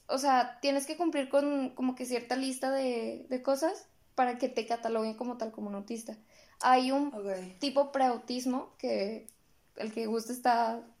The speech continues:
Speaker 1: más que, tiene el permiso más que concedido para corregirme,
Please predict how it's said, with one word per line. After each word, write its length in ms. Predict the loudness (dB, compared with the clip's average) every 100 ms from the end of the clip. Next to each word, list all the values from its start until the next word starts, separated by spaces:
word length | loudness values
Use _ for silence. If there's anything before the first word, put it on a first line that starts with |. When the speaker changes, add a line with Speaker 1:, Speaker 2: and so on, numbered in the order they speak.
| _ -20 -14
Speaker 1:
más 300 | -4 -2 -2
que, 400 | -2 -2 -2 -6 _ _ _ _ _
tiene 240 | 2 4
el 180 | 2 0
permiso 560 | 2 4 4 2 2 2
más 200 | 0 -2
que 120 | 0
concedido 480 | 0 2 0 -2 0
para 520 | 2 4 2 0 -6
corregirme, 500 | -4 -4 -2 -2 -2